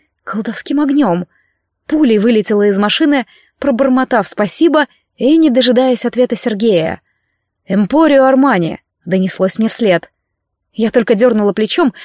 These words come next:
чуть не споткнувшись о небольшой выступ перед дверью в подъезд.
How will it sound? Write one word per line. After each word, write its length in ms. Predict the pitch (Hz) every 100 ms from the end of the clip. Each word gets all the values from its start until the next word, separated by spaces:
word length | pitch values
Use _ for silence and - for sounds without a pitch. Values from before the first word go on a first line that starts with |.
| -
чуть 200 | - 285
не 80 | 285
споткнувшись 600 | - 269 285 277 262 -
о 180 | 240 208
небольшой 500 | 208 214 226 - 302
выступ 360 | 285 277 196 -
перед 240 | 214 208
дверью 340 | 196 294 269
в 40 | 254
подъезд. 500 | 226 202 180 170